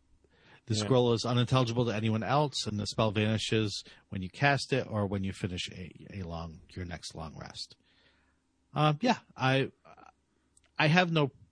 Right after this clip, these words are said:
Speaker 1: problem with that. You get, basically get a free
Speaker 2: Yep.
Speaker 1: spell slot with a little,
Speaker 2: Mm-hmm.
Speaker 1: little oomph to it.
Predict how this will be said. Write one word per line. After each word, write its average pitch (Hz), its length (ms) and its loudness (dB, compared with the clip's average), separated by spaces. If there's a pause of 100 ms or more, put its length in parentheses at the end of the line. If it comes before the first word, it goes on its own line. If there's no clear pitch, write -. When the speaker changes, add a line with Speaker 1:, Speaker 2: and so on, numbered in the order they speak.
(120)
Speaker 1:
problem 123 560 2
with 92 140 -2
that. 73 260 -8 (1400)
You 113 160 -4
get, 123 280 -2
basically 123 420 0
get 101 120 0
a 92 40 -2
free 98 400 -4 (100)
Speaker 2:
Yep. 127 200 -8
Speaker 1:
spell 101 260 -4
slot 104 400 -2 (480)
with 98 160 -2
a 98 80 -2
little, 95 420 -4 (480)
Speaker 2:
Mm-hmm. 156 220 -6 (200)
Speaker 1:
little 117 280 2
oomph 107 260 -4
to 107 180 2
it. 117 120 -4